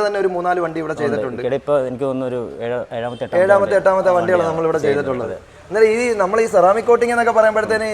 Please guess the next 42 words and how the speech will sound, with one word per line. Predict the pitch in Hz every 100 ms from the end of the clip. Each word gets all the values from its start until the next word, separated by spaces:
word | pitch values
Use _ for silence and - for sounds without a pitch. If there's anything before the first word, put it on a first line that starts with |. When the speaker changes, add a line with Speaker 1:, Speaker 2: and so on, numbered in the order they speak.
| 190
Speaker 1:
ഇത് | 214 208 202
ചെയ്യുന്ന | 185 233 247
എല്ലായിടത്തും | 220 226 220 226
കൊണ്ട് | 208 202
നമുക്ക് | 196 170
ചെയ്യാൻ | 170 196 156
പറ്റും. | 120 - -
Speaker 2:
പറ്റും. | - - 156
Speaker 1:
പക്ഷേ | 160 196
ഇതിൻ്റെ | 202 220 208
സർവീസാണ് | 185 180 220 208 165 151 135
പ്രശ്നങ്ങൾ. | 104 135 127 113
Speaker 2:
അതാണ്. | 104 104 - - - 254
Speaker 1:
നമ്മൾ | 262 247
എങ്ങനെയൊക്കെ | 220 208 185
ആയിരിക്കും | 160 160
ഒരു | 156
സർവീസ് | 139 151 143
കൊടുക്കുന്ന | 127 120 123
ഒരു | 123
വണ്ടി | 120 117
വന്നു | 107
കഴിഞ്ഞാൽ? | 101 98 - -
Speaker 2:
നമ്മൾ | 104 123 123
മെയിനായിട്ട് | 120 131 143
ചെയ്യുന്ന | 143 139
സർവീസസ് | 131 123 127 120 120
എന്ന് | 120
വെച്ചാൽ, | - 143 - -
ആ, | 113 110
സെറാമിക് | 117 113 123 131
ചെയ്യുന്നുണ്ട്, | 113 104 120 -
Speaker 1:
ആ. | 101 -
Speaker 2:
അതുപോലെ | 92 98
ഗ്രഫൈൻ | 95 101 120 131
കോട്ടിങ് | 120 117 113
ചെയ്യുന്നുണ്ട്, | 104 101 131 104
അതുപോലെ | 98 110
ഇപ്പോൾ | 113
ലേറ്റസ്റ്റ് | 107 123 117
ആയിട്ട് | 123 113
ഇറങ്ങിയിരിക്കുന്ന | 113 104 135